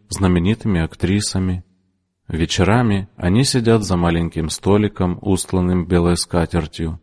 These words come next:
и при свете свечи едят и пьют, и произносят фривольные тосты за будущее. И вот прогуливается мой отец по Спектеру. Денек чудесный, золотая осень.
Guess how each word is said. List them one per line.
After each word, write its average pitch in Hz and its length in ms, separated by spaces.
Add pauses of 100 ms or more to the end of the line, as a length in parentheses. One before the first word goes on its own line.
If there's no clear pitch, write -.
(220)
и 127 140
при 131 180
свете 98 360
свечи - 480
едят 90 760
и 117 140
пьют, 82 500 (460)
и 139 140
произносят 95 680
фривольные 78 680
тосты 98 460
за 85 160
будущее. 76 760 (1900)
И 90 140
вот 143 340
прогуливается 131 840
мой 95 200
отец 104 300
по - 140
Спектеру. 82 800 (340)
Денек 90 400
чудесный, 90 720 (280)
золотая 87 580
осень. 78 520